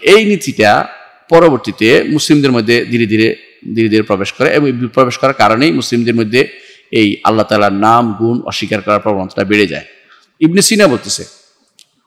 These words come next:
দার্শনিকদের মধ্যে একজন বড় দার্শনিক হচ্ছে মুসলিম দার্শনিক যাদেরকে অনেকে বলে, কিন্তু আপনি শুনেন তার কথা, তার, সে তার, এ, তালিকাতে বলতেছে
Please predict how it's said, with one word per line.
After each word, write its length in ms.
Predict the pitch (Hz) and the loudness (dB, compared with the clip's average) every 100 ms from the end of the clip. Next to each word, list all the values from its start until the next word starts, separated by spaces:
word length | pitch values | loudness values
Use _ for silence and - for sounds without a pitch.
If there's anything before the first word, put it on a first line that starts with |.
| - | -2
দার্শনিকদের 460 | 110 - 147 143 | -2 2 2 2
মধ্যে 200 | 156 151 | 0 2
একজন 480 | 139 113 139 170 - - _ - _ - | 2 2 0 0 -4 -12 _ -20 _ -4
বড় 180 | 113 131 | 4 4
দার্শনিক 380 | 135 135 165 127 | 4 2 2 2
হচ্ছে 320 | 107 - 120 | 0 -2 -4
মুসলিম 400 | 147 147 - 170 | -2 -2 2 2
দার্শনিক 340 | 139 - 127 104 | 2 0 -2 -2
যাদেরকে 260 | 107 110 | -4 0
অনেকে 260 | 110 101 117 | 0 0 0
বলে, 280 | 117 104 90 - - _ - | 2 2 0 -14 -20 _ -4
কিন্তু 180 | 135 135 | 2 2
আপনি 180 | 135 | 2
শুনেন 280 | 135 160 143 | 0 2 2
তার 140 | 113 107 | 2 0
কথা, 220 | 110 131 | 0 0
তার, 220 | - 117 110 - - - _ - | 2 2 2 -2 -16 -20 _ -10
সে 160 | - | -4
তার, 300 | 127 143 120 | 2 6 6
এ, 720 | 147 - - - 110 107 110 117 | 4 -4 -16 -4 -2 0 -2 -2
তালিকাতে 520 | - 117 117 135 139 117 | 2 2 2 0 0 0
বলতেছে 440 | 101 - - 123 | -2 -6 -4 -4